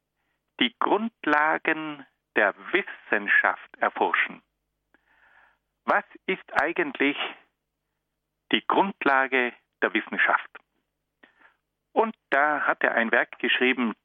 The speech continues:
das weltberühmt werden sollte, nämlich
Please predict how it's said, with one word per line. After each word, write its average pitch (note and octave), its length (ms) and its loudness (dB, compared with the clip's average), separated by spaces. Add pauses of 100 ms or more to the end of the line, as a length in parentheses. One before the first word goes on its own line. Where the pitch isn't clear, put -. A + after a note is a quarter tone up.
das G2 200 0 (640)
weltberühmt A2 800 -2
werden G2+ 340 0
sollte, A#2 360 0 (960)
nämlich D#3 420 2